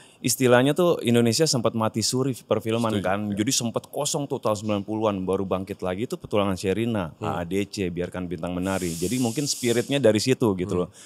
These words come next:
Speaker 1: karena kita ngerasa, "Wah, film Indonesia udah bangkit lagi nih." Akhirnya banyak P H atau sutradara yang ingin explore gitu loh.
Speaker 2: Hmm.
Speaker 1: Jadi karena emang semangat itu, jadi ada musikal, ada drama atau segala macam
Speaker 2: Iya.
Speaker 1: gitu loh. Jadi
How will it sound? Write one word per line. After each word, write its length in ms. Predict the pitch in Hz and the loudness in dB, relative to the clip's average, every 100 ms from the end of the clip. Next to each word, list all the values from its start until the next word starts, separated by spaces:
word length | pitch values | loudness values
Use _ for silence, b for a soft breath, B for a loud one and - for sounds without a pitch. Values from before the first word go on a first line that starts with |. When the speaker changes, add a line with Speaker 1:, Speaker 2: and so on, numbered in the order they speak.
| B | B
Speaker 1:
karena 220 | - 95 | -4 -4
kita 240 | 95 98 95 | -2 0 0
ngerasa, 320 | 98 92 110 | 0 -2 -4
"Wah, 240 | 147 139 | -4 -6
film 240 | 131 123 123 | -4 -4 -4
Indonesia 420 | 113 127 123 120 | 0 2 2 2
udah 140 | 135 107 | 0 2
bangkit 320 | 110 113 117 | 0 0 0
lagi 240 | 123 127 127 | 0 0 -4
nih." 80 | 104 B B | -4 B B
Akhirnya 340 | - 85 110 110 | -12 -4 0 2
banyak 320 | 95 98 - | 2 2 0
P 60 | 101 | 0
H 300 | 90 110 120 | 2 2 2
atau 140 | 110 | 2
sutradara 580 | 95 - 92 92 95 113 | -2 -2 -2 0 2 2
yang 300 | 110 98 95 - | 0 -2 -4 -4
ingin 340 | 110 117 143 135 | -4 -2 -2 -4
explore 840 | 117 - - 147 139 117 104 110 | -4 -4 0 8 12 12 10 4
gitu 160 | 107 147 | -2 0
loh. 220 | 127 110 | 0 0
Speaker 2:
Hmm. 80 | 101 b b b | -4 b b b
Speaker 1:
Jadi 240 | 92 101 85 - | -2 0 -2 -4
karena 200 | 98 95 98 | -4 0 2
emang 180 | 107 | 2
semangat 320 | 104 110 104 101 | 4 4 4 2
itu, 140 | 98 | 0
jadi 240 | 143 107 107 | 0 4 4
ada 140 | 90 | 2
musikal, 720 | 87 90 - 165 - 139 120 | 0 -2 -2 -2 0 4 4
ada 240 | - 87 85 | 4 -2 -2
drama 480 | 85 131 131 120 98 | 2 4 4 2 0
atau 80 | |
segala 240 | 101 90 85 | -2 -2 -2
macam 320 | 90 95 92 | 0 -2 -2
Speaker 2:
Iya. 160 | 95 82 | -4 -4
Speaker 1:
gitu 160 | 78 | -6
loh. 80 | 78 | -6
Jadi 240 | 85 127 | -4 -4